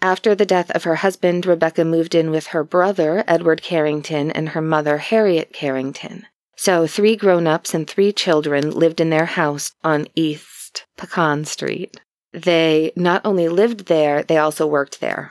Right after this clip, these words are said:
Uncle Edward had founded the Carrington Grocery Store in eighteen seventy-two, which was one of the first Black-owned businesses in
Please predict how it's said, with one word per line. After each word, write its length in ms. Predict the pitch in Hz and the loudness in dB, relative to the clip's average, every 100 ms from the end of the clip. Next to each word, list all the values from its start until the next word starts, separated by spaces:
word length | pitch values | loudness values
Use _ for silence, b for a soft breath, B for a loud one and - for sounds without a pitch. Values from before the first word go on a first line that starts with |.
| - | -4
Uncle 240 | 160 165 | -2 0
Edward 460 | - 185 185 180 170 | 0 2 4 4 2
had 220 | - 165 | -2 -4
founded 440 | - 185 175 175 | 0 0 0 -2
the 80 | 165 160 - | -2 -4 0
Carrington 600 | 180 175 180 - 175 170 | 2 2 0 0 -2 0
Grocery 420 | 165 151 - 170 | 2 2 2 -2
Store 380 | - 175 165 190 | 0 2 2 2
in 200 | 196 175 | 0 -2
eighteen 360 | 165 - - 160 | -4 -4 -4 -4
seventy-two, 800 | - 156 147 143 - 165 202 269 _ _ | -2 -2 -2 -4 -4 -2 -2 -6 _ _
which 180 | 180 - | 0 2
was 140 | 170 | 2
one 120 | 170 | 2
of 100 | 165 - | 0 -2
the 80 | |
first 560 | - - 170 190 - - | -4 0 0 0 -6 -4
Black-owned 680 | 175 165 - - 151 151 - | 0 0 -2 -2 0 0 0
businesses 600 | 147 - 147 - 156 - | -2 0 -4 -2 -4 -4
in 180 | 151 | -6